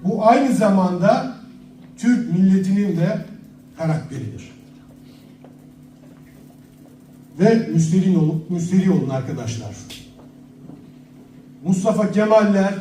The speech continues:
bizim topraklarımızda yenilmez. Çünkü onların arkasında esareti tanımayan, bilmeyen koca bir tarih var.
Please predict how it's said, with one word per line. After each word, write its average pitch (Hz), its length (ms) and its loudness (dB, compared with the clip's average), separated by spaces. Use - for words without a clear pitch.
bizim 165 300 -2
topraklarımızda 143 760 -8
yenilmez. 131 840 -8
Çünkü 202 680 0
onların 180 460 0
arkasında 160 880 0
esareti 165 720 -2
tanımayan, 156 680 0
bilmeyen 185 760 2
koca 185 560 4
bir 185 200 4
tarih 156 440 2
var. - 140 -8